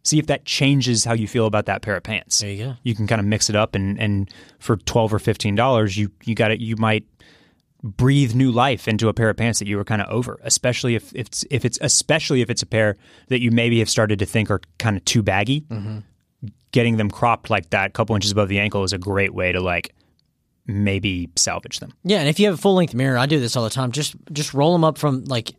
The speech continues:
Speaker 2: like a tailor would inside
Speaker 1: Mm-hmm, mm-hmm.
Speaker 2: and look at it and see, you know, if you feel like you feel comfortable with that.
Speaker 1: Yeah.
Speaker 2: Or pin 'em.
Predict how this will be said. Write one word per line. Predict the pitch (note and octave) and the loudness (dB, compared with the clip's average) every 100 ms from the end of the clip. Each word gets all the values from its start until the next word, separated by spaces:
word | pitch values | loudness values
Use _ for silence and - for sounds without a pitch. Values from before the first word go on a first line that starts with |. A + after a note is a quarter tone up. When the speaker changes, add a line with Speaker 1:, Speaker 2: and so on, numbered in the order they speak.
| _ - | _ -8
Speaker 2:
like | B2 | -4
a | A2+ | -4
tailor | G#2+ - C#3+ B2 | -4 0 2 2
would | G#2 G#2+ - - | 0 -2 -6 -4
inside | C3 C3 - B2+ G#2 A2 A#2+ _ _ _ _ | 0 2 2 2 0 -4 -8 _ _ _ _
Speaker 1:
Mm-hmm, | C#3 G2 C3+ | -6 -4 -2
mm-hmm. | D#3 - A2 B2+ D3 - | -4 -4 -4 -2 -4 0
Speaker 2:
and | C#3 | 2
look | C3+ E3+ | 2 2
at | B2+ G#2+ | 0 0
it | A#2+ | 0
and | B2+ | 0
see, | - C#3+ C#3 C3 D3 | 2 4 4 0 -2
you | D3+ | 0
know, | C#3 A#2+ | 2 2
if | B2 B2 | 0 -4
you | |
feel | A#2+ C3 | 0 0
like | A2+ | 2
you | B2+ A#2+ - | 2 0 -2
feel | - A#2+ | -2 2
comfortable | C#3+ C3 G2+ F#2+ - - - - - | 2 2 0 -2 -4 -20 -20 -8 -2
with | G2+ | 0
that. | - F#2+ - - | 2 0 -4 -8
Speaker 1:
Yeah. | C#3 A#2+ - - | -6 -6 -8 -2
Speaker 2:
Or | C3+ | 0
pin | - D3+ | 4 2
'em. | G2 | 2